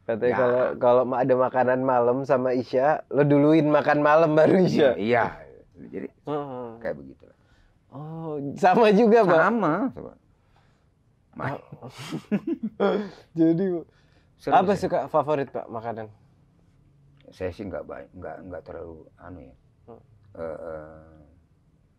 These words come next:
Speaker 2: oh, masakan sih yang
Speaker 1: Ibunda yang masak biasa,
Speaker 2: Iya,
Speaker 1: istri,
Speaker 2: iya.
Speaker 1: istri.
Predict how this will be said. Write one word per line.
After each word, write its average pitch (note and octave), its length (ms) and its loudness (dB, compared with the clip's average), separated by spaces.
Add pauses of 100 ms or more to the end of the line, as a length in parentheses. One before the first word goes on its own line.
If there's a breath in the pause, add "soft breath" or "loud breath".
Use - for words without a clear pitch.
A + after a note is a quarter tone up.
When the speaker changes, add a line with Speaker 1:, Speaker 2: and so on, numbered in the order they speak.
Speaker 2:
oh, B2 120 -18
masakan B2 360 -14
sih C#3+ 200 -14 (1040)
yang - 140 -12
Speaker 1:
Ibunda D3+ 380 4
yang C3 220 4
masak C3 320 -4
biasa, C3 360 -2
Speaker 2:
Iya, C#3+ 80 -4
Speaker 1:
istri, E3 220 -4
Speaker 2:
iya. D3 100 -2
Speaker 1:
istri. C#3 320 -4